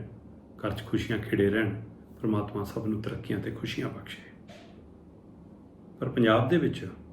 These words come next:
ਇਸ ਵਾਰ ਦੀਵਾਲੀ ਦੇ ਹਵਾਲੇ ਨਾਲ ਦੋ ਪਹਿਲੂਆਂ 'ਤੇ ਕਾਫੀ ਨਜ਼ਰ ਹੈ।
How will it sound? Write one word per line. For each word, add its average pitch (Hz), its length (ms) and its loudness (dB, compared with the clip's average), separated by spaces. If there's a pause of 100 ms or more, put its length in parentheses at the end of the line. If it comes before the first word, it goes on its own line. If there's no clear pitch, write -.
(1300)
ਇਸ 135 280 2
ਵਾਰ 135 140 6
ਦੀਵਾਲੀ 117 400 4
ਦੇ 135 180 4
ਹਵਾਲੇ 107 280 2
ਨਾਲ 110 300 2 (1900)
ਦੋ 147 180 8
ਪਹਿਲੂਆਂ 147 360 0
'ਤੇ 131 140 0
ਕਾਫੀ - 320 0
ਨਜ਼ਰ 92 280 2
ਹੈ। - 260 -10